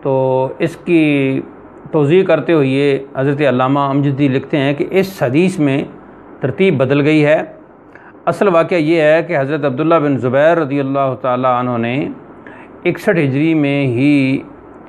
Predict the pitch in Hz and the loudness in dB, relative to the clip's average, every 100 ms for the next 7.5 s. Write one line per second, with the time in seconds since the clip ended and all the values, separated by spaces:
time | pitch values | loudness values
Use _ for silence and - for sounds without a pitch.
0 | - - 120 139 143 180 175 165 160 165 | -20 -10 0 2 4 2 2 0 4 2
1 | 151 156 135 131 131 143 143 127 135 - | 2 0 2 0 0 2 2 0 -4 -8
2 | - - - - 139 175 160 - 151 147 | -18 -20 -20 -6 -4 0 -2 0 0 0
3 | - 135 - - - - 139 139 135 135 | -2 -8 -14 -20 -10 -6 -4 -2 -2 -2
4 | 131 117 123 110 - - - - - - | -4 -6 -10 -14 -16 -20 -20 -20 -20 -10
5 | 127 135 190 196 190 175 170 185 165 160 | -4 0 0 2 2 2 0 0 0 0
6 | 165 151 147 143 156 180 175 175 170 135 | 2 0 0 0 0 0 -2 -2 -2 -2
7 | 143 160 175 - | -2 -2 -4 -8